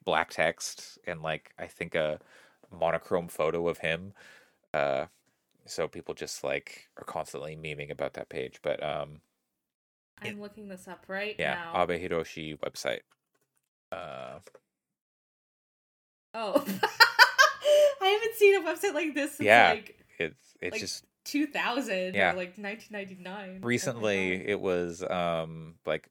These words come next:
Speaker 1: trending on Twitter because I think someone else made this website for him. And,
Speaker 2: <gasps>
Speaker 1: um, yeah, he's like, "Yeah, I'm just gonna use this as my <laughs> personal website." But some, it was trending because, like, someone was using one of those, like,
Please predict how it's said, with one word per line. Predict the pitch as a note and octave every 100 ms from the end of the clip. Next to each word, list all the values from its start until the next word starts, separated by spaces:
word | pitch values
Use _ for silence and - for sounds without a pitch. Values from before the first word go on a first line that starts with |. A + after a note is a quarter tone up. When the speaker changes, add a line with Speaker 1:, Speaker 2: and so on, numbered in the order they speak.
| -
Speaker 1:
trending | - F2+ F2+ F#2+
on | E2 D#2
Twitter | - F#2+ G#2 B2 -
because | - F2 D#2 D#2+ D#2+ - - _ -
I | C3+
think | B3
someone | B3 F#3+ F3+
else | A2 G#2+ -
made | E2 F2+
this | E2+ -
website | F#2 - D#2+
for | - - E2
him. | B2+ C3+ D#3 - _ - - - - _ _ _ -
And, | F#2+ E2+ E2 D#2+ D#2+ D#2 -
Speaker 2:
<gasps> | -
Speaker 1:
um, | F2 E2 D2+ D2 C#2+ D2+ _ _ _ _ _ _ _ _ _ _ -
yeah, | F#2
he's | F#2 F2+ F2
like, | F2+ F#2
"Yeah, | G2
I'm | G2
just | F#2+
gonna | F#2
use | F2+ F2+
this | F2 F2
as | D#2+
my | D#2+ D#2+ - - -
<laughs> | -
personal | - C3 - A2
website." | - G#2 G#2+ - G2 F#2 - - _ _ _
But | F#2 E2+ - - _
some, | - C#3+ C3
it | C3
was | B2
trending | - - D#3 D3+ G#2+
because, | - G#2+ G2
like, | F2+
someone | - C3 C3+ D3+
was | B2+ G2
using | G2+ G#2 A#2
one | G#2+ G#2
of | F#2+
those, | F#2 F2 E2+ D#2 -
like, | D#2 D#2